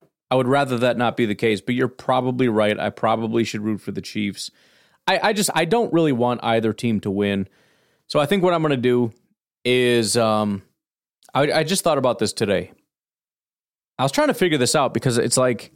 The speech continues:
Valentine's Day is coming up. I have three daughters, a wife, and a son. And I feel like Valentine's Day, I, I wanted it to be like a thing for the ladies, 'cause that's what Valentine's Day is. So I was like, maybe I should just have m-, me and my son, like, do stuff, nice, nice stuff for the girls.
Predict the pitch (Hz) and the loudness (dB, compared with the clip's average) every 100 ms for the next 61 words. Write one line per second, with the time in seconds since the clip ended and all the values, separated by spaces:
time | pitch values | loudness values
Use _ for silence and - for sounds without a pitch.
0 | _ _ _ _ _ _ _ _ _ _ | _ _ _ _ _ _ _ _ _ _
1 | _ 120 165 175 139 135 123 98 113 101 | _ 0 2 2 2 0 0 2 2 2
2 | 110 98 80 - _ _ _ _ _ _ | 0 0 -2 -6 _ _ _ _ _ _
3 | _ 120 123 123 120 101 - 143 175 139 | _ 0 2 2 0 -2 -2 0 2 2
4 | 110 107 107 - - _ - 107 120 113 | 2 2 0 -4 -8 _ -2 2 2 2
5 | - 107 - 98 - - _ _ _ _ | 0 0 2 0 -4 -16 _ _ _ _
6 | _ _ _ _ _ _ _ _ _ _ | _ _ _ _ _ _ _ _ _ _
7 | _ _ 139 139 135 131 143 131 - 254 | _ _ 0 2 2 0 -2 -2 2 2
8 | 208 143 113 131 139 139 120 123 113 104 | 4 2 0 0 2 0 0 0 0 2
9 | 110 110 110 127 123 180 196 139 120 127 | 2 2 2 0 2 2 2 0 0 0
10 | 127 117 110 107 - 123 107 110 101 101 | 2 2 2 0 0 0 0 0 2 2
11 | 90 87 87 127 131 131 113 107 107 101 | 0 -2 -4 -2 -2 0 -2 0 0 0
12 | 110 98 90 98 92 87 - 113 110 110 | 0 -2 -2 -2 0 -2 -2 0 0 0
13 | 123 180 196 147 127 123 131 113 110 127 | 0 0 0 -2 -4 -2 0 0 0 0
14 | 165 156 131 113 - 117 113 107 98 113 | 0 2 0 0 0 0 0 0 -2 -2
15 | 104 113 104 - 110 101 - 117 104 - | -2 -2 -4 -4 -4 -4 -2 -4 -4 -4
16 | 95 - 98 101 139 143 139 135 | -8 -8 -10 -2 0 2 2 -2